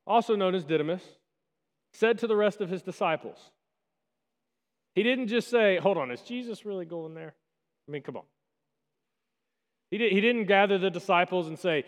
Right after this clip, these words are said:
"Hold on, guys. He's crazy. They're trying to kill him. There's no way we can actually do this." Listen to what Thomas says, and I think there's a little hint of sarcasm in it. "Let us also go,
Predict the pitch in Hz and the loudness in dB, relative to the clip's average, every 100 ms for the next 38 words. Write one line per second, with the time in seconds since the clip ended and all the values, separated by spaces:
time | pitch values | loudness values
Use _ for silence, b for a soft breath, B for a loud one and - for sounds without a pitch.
0 | B - 175 170 151 127 110 95 82 _ | B 0 2 2 2 -2 -4 -6 -10 _
1 | _ _ _ _ _ _ _ _ _ 123 | _ _ _ _ _ _ _ _ _ -10
2 | 160 - 110 95 - _ _ _ _ _ | -10 -8 -8 -10 -16 _ _ _ _ _
3 | _ _ _ - 156 185 165 143 143 98 | _ _ _ -4 0 2 2 -2 -4 -4
4 | 87 _ _ _ _ _ _ - 139 160 | -10 _ _ _ _ _ _ -18 -14 -10
5 | 165 180 160 208 208 190 180 180 151 139 | -4 -2 2 4 6 6 4 2 -2 -4
6 | - 131 104 82 - _ _ _ _ _ | -6 -8 -8 -14 -20 _ _ _ _ _
7 | _ _ _ _ 202 254 262 247 226 202 | _ _ _ _ 0 0 0 2 4 4
8 | 185 175 - 147 95 - _ _ _ _ | 4 2 -4 -6 -8 -14 _ _ _ _
9 | _ _ 151 160 185 185 180 170 151 175 | _ _ -6 -4 -2 -4 -2 -4 -2 -2
10 | 160 165 151 - 170 160 151 120 101 92 | -2 -2 -4 -4 -2 -2 -2 -4 -4 -12
11 | 95 87 _ _ _ _ _ _ _ _ | -18 -20 _ _ _ _ _ _ _ _
12 | _ _ _ _ _ _ _ _ _ - | _ _ _ _ _ _ _ _ _ 4
13 | 208 254 - - - - - 202 185 151 | 6 6 4 -6 -20 -8 2 2 4 -2
14 | 104 107 80 | -4 -8 -10